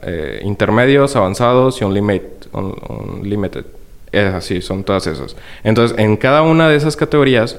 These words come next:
lo que te entregan es una hoja con, si no mal recuerdo, son diez, diez maniobras interconectadas y tú las tienes que hacer en un, en un espacio.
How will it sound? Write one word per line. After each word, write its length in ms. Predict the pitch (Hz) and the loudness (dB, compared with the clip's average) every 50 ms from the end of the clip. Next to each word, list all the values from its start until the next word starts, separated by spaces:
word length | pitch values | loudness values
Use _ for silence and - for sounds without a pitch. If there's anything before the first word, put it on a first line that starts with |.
| - | -2
lo 160 | 107 113 113 | 0 2 2
que 100 | - 117 | 2 0
te 100 | 110 - | -2 0
entregan 360 | 113 104 - 120 120 123 123 123 | -2 -2 0 0 2 2 2 2
es 160 | 117 - 131 | 0 0 0
una 200 | 131 127 127 127 | 2 4 4 4
hoja 360 | 127 120 - - 113 113 117 - - - - - - - - | 4 2 2 0 -2 -2 -2 -6 -14 -18 -18 -18 -18 -14 -2
con, 260 | - 101 101 98 98 | 0 2 2 2 0
si 100 | - 107 | 0 0
no 60 | 98 | 0
mal 140 | - - 208 117 | 2 2 2 2
recuerdo, 260 | 113 - 104 104 101 | 2 2 2 2 2
son 280 | - - 107 101 101 101 | 2 0 0 0 0 0
diez, 400 | 104 104 107 107 120 117 - - - | 2 0 0 0 -2 -8 -10 -12 -10
diez 260 | - 107 110 113 117 131 | -2 2 2 2 2 4
maniobras 680 | 135 139 139 131 123 117 113 117 131 156 180 - - - - - - - - - - | 2 4 4 4 4 4 4 4 4 2 0 -4 -10 -16 -18 -18 -20 -20 -16 -4 0
interconectadas 1080 | 113 113 98 - 101 101 - - 98 98 95 - - - 127 127 117 92 101 - - - - | 2 2 4 2 0 0 2 0 0 0 0 -2 0 2 2 4 4 2 0 -2 -6 -8 -4
y 120 | 104 107 | -4 -2
tú 140 | - - 110 | 2 2 2
las 120 | 110 117 - | 2 2 0
tienes 300 | - 120 113 113 - - | 0 -2 0 0 -2 -2
que 100 | - 113 | -2 -2
hacer 380 | 104 - 113 107 98 104 107 - - - - - - - - - | -2 0 0 0 0 0 -2 -8 -16 -18 -18 -18 -18 -18 -16 -6
en 280 | - 98 95 95 95 104 | -2 0 0 2 2 2
un, 320 | 104 107 113 120 117 - | 4 4 4 2 0 0
en 180 | - 107 104 104 | -2 -2 0 2
un 160 | 107 110 117 | 2 2 0
espacio. 600 | 117 113 - - - 117 117 113 - - 87 87 | 0 -2 -2 -2 -2 -2 -2 -2 -4 -6 -6 -6